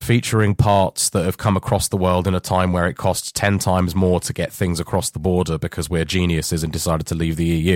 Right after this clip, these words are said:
U. Um, but, um,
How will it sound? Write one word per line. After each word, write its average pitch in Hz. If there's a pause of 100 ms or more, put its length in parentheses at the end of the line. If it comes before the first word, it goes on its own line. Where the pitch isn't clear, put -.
(100)
U. 82 (380)
Um, 87 (720)
but, 113
um, 107